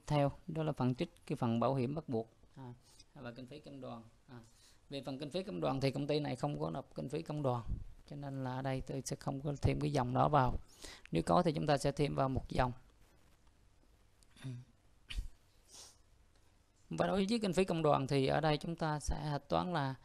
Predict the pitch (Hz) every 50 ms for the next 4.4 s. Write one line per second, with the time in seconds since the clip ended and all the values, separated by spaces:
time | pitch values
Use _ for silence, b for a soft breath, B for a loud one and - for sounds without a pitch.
0 | B B B B B 135 131 120 - 151 151 160 170 170 147 143 147 147 151 151
1 | 143 - - - - 190 160 151 143 143 - - 160 170 170 151 143 139 131 127
2 | 123 127 131 147 143 147 143 143 139 135 131 131 131 123 - B B B B B
3 | B - - - 131 127 123 - _ _ - - 220 151 143 143 151 143 139 -
4 | 156 151 139 143 147 147 147